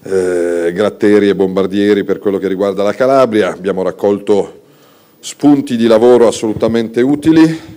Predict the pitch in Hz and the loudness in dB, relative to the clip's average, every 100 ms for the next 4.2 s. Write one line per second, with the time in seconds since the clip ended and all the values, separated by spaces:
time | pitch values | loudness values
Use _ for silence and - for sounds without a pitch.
0 | - _ - - - - - - - _ | -20 _ -20 -20 -20 -20 -20 -20 -20 _
1 | - 117 113 113 110 104 113 120 120 123 | -8 -6 -4 -4 -4 0 0 4 4 4
2 | - 123 120 123 120 113 - 110 107 110 | 2 4 6 4 2 -6 -8 -6 -2 -2
3 | 113 107 110 107 123 113 104 - 131 127 | 0 2 2 4 4 4 2 0 4 4
4 | 127 | 6